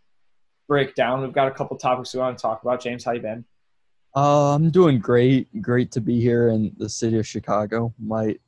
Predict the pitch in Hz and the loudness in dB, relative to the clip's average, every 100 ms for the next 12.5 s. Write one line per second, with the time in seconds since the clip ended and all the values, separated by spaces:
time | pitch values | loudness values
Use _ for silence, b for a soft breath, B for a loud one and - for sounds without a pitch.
0 | - 117 107 110 _ 117 113 - 113 98 | -12 -6 -4 -4 _ -2 -2 0 0 0
1 | - 107 98 _ - 117 110 107 104 101 | -2 -2 -2 _ -8 0 0 0 -2 -2
2 | 104 - - 110 120 - - _ _ _ | -4 -4 -4 -2 -4 -10 -14 _ _ _
3 | - 117 104 107 - 110 107 - - 107 | -16 -10 -6 -6 -4 -2 -2 -6 -6 -6
4 | 101 110 107 107 113 131 _ _ - 147 | -4 -4 -4 -2 -2 -4 _ _ -4 0
5 | 147 143 139 _ - 151 151 160 156 - | 2 0 -4 _ -4 0 4 2 0 0
6 | 139 135 175 - 131 123 123 - 123 127 | 2 4 2 2 2 2 2 0 0 0
7 | 127 120 117 - 127 117 - 117 113 120 | 2 0 0 0 -2 -4 -2 -2 0 -2
8 | 120 135 151 _ _ _ _ _ _ _ | 0 0 0 _ _ _ _ _ _ _
9 | _ _ _ _ _ _ _ _ - - | _ _ _ _ _ _ _ _ -14 -4
10 | 277 - 147 143 131 - b b 143 139 | -2 -2 -4 -2 -4 -10 b b -4 -4
11 | 120 - 131 131 120 127 - - _ _ | -6 -4 -4 -2 -4 -4 -6 -14 _ _
12 | _ _ _ 127 123 | _ _ _ -6 -6